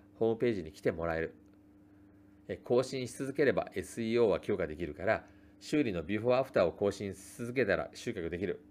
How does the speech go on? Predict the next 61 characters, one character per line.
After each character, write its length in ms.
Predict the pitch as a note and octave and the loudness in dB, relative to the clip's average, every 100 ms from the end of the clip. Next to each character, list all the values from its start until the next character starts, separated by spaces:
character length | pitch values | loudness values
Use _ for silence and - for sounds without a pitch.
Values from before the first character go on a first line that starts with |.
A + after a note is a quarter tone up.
| - - - - - | -20 -20 -20 -20 -12
ま 80 | C3 | -8
あ、 60 | G2 | -6
ざ 140 | F#2+ | -2
っ 100 | C#3+ | -2
く 140 | C#3+ F3+ | 2 2
り 100 | E3 | 4
だ 140 | A2+ | 2
と、 420 | - B2+ A2 F2 - - | 2 4 4 4 -4 -6
ま 60 | C3 | 0
あ、 40 | |
ど 80 | D#3+ | 2
こ 120 | D3 | 2
も 80 | F#2+ | 0
こ 140 | - | -2
ん 40 | A2 | -2
な 80 | |
感 180 | G#2+ A2 | -2 -4
じ 120 | G#2 | -4
の 80 | G2+ | -6
主 80 | G2 | -6
張 180 | - G#2+ | -2 0
が 120 | A2 | 2
ね、 180 | A#2+ - - | 0 -4 -4
多 120 | G2 | -4
い 40 | |
よ 80 | E2+ | -4
う 20 | |
に 140 | D2+ C#2+ | -8 -12
思 180 | D2+ D2+ | -12 -8
い 60 | |
ま 140 | D#2 F#2+ | -6 -8
す。 240 | - - - - - - - | -10 -20 -20 -20 -20 -20 -6
ま 80 | A2 | -2
あ、 20 | |
で 120 | A2 | 0
す 120 | B2+ | 2
が、 200 | A#2 - - - - - - - G#2+ | 2 2 -2 -20 -20 -20 -20 -8 -8
こ 160 | - C#3+ | 0 2
の 120 | D3+ | 2
よ 140 | D#3 E3+ | 2 4
う 20 | |
な 100 | C#3+ | 2
こ 120 | A2 | 2
と 60 | A2 | 2
を 40 | |
や 100 | F#2 | 4
り 80 | G2 | 2
続 180 | G2 - | -2 -6
け 100 | G#2 | -4
て 80 | F2+ | -4
い 100 | D#2+ | -6
て 100 | E2+ | -6
も、 240 | E2+ D#2 | -4 -4
あ 60 | G2 | -4
な 80 | A#2+ | -2
た 100 | A#2+ | -2
の 80 | F2 | -4
会 220 | E2+ D#2 | -4 -6
社 120 | D#2+ | -4
は 60 | D2+ | -4
ね、 160 | G2 | -6